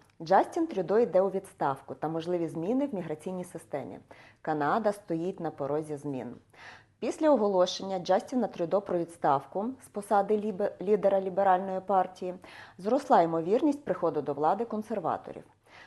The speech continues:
Це може призвести до посилення імміграційних правил, тому важливо почати діяти вже зараз. Міністр імміграції Марк Міллер заявив, що до кінця дві тисячі двадцять п'ятого року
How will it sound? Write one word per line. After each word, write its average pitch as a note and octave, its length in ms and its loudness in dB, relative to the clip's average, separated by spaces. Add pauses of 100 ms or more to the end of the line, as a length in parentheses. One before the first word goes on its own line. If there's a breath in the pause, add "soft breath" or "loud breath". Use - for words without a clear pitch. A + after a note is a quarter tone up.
(160 loud breath)
Це A#3+ 200 4
може A#3 240 2
призвести F3+ 640 4
до F3+ 180 0
посилення G#3+ 540 2
імміграційних E3 680 -6
правил, C#3+ 440 0 (320 loud breath)
тому B3 440 4 (120)
важливо E3+ 420 0
почати D#3+ 400 0
діяти A3 520 -2 (260 loud breath)
вже D#3 260 0
зараз. C#3+ 400 2 (580 loud breath)
Міністр B3 460 0
імміграції A#3 600 2
Марк G3+ 300 -2
Міллер D#3+ 440 -2 (140)
заявив, A3+ 540 4
що - 180 -8
до F#3 120 -6
кінця A#3+ 360 0
дві G#3 160 0
тисячі G#3 460 -6
двадцять F3 360 0
п'ятого D3+ 480 0
року A#3 380 0